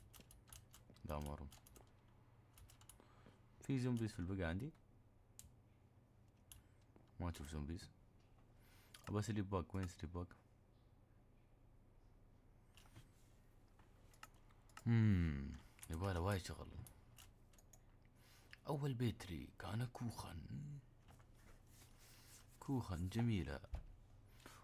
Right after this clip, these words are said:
وهذا الكوخ مطل على إشراقة رائعة. وجميع الزومبيز يتهاوشون، يتهاوشون، يتضاربون عليه، ويتكافخون، ويريدون الموت لأجل المكان هذا.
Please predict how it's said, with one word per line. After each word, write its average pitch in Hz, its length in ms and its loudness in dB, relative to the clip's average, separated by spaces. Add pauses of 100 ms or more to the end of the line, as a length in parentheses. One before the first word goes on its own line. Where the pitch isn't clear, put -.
(140)
وهذا 110 320 0
الكوخ 113 480 0
مطل 95 400 0
على 87 260 0
إشراقة 107 680 -4
رائعة. 135 480 -4 (760)
وجميع 90 420 4
الزومبيز 98 800 4 (960)
يتهاوشون، 107 760 4 (240)
يتهاوشون، 78 640 -2 (640)
يتضاربون 113 720 4
عليه، 76 540 0 (560)
ويتكافخون، 104 960 -4 (2250)
ويريدون 107 460 4
الموت 80 400 2
لأجل 76 440 -4
المكان 82 440 -2
هذا. 73 640 -4